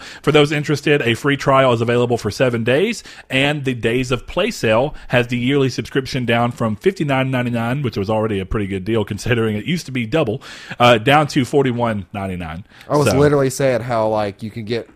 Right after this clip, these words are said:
Speaker 2: uh, Dishonored two on Game Pass. I'll probably get it there 'cause it wasn't on sale.
Speaker 1: Yep.
Speaker 2: Now it's just there for free.
Speaker 1: Now it's
Speaker 2: But I canceled my P S Now 'cause I'm just not gonna use that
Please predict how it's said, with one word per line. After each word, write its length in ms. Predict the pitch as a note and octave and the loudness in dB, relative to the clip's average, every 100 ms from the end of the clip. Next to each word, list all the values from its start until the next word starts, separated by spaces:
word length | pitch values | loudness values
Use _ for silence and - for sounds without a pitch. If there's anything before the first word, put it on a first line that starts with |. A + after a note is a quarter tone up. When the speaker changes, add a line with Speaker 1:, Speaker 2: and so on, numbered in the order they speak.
| - _ _ - | -20 _ _ -4
Speaker 2:
uh, 340 | A2 G#2+ G2+ | 0 0 0
Dishonored 340 | F#2 A#2+ A#2+ G#2+ | -2 -2 -2 0
two 120 | B2+ | -2
on 100 | G2+ | -4
Game 200 | F#2+ A2+ | -4 -6
Pass. 360 | - C3+ C#3+ C#3+ | -4 -2 -2 -2
I'll 80 | G#2 | -2
probably 200 | B2 A2+ | -2 -2
get 160 | A2+ | -4
it 60 | G2+ | -4
there 160 | G#2 A#2 | -4 -4
'cause 160 | B2 | -4
it 60 | G#2+ | -4
wasn't 260 | G#2+ A2 G2+ | -2 -2 -4
on 140 | F#2+ | -6
sale. 440 | - G2 G#2+ A#2 - _ _ _ | -6 -4 -2 -4 -8 _ _ _
Speaker 1:
Yep. 200 | C3 - | -6 -2
Speaker 2:
Now 140 | A#2 | -2
it's 100 | G#2 | -2
just 140 | G#2+ G#2 | -4 -6
there 100 | G2+ | -6
for 140 | F#2 | -6
free. 320 | E2+ G2 F2+ - | -8 -6 -8 -10
Speaker 1:
Now 260 | F#2+ G2 G#2 | -8 -6 -4
it's 200 | G#2+ - - | -6 -10 -2
Speaker 2:
But 140 | E3 G3+ | 4 4
I 80 | |
canceled 300 | G3+ G#3 F#3 | 4 2 2
my 80 | E3+ | 0
P 120 | E3+ | 2
S 140 | E3+ D3+ | 0 0
Now 240 | C#3+ A#2+ | -2 -2
'cause 160 | G2+ A#2+ | -4 -8
I'm 80 | A#2 | -8
just 140 | A#2+ | -6
not 80 | B2+ | -4
gonna 180 | A#2 G#2 | -4 -6
use 220 | A2 G#2 | -8 -6
that 300 | F#2 E2+ | -8 -8